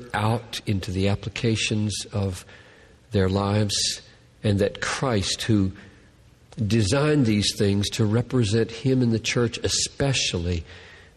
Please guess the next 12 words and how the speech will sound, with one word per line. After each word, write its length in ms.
would 120
be 220
honored 500
in 160
our 120
lives. 480
We 80
want 320
to 80
spread 480
a 60
passion 720